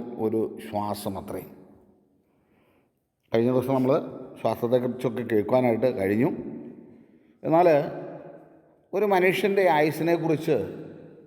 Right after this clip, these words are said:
ആ, വിശുദ്ധ തിരുവെഴുത്ത് പറയുന്നു, കേവലം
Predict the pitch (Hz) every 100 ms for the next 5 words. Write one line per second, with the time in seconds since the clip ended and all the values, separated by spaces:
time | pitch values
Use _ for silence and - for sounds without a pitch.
0 | - _ _ _ _ _ _ _ _ _
1 | - - 113 117 123 151 156 156 127 120
2 | 123 117 120 98 98 107 98 - - -
3 | - - - - _ _ _ _ _ _
4 | _ - 165 185 202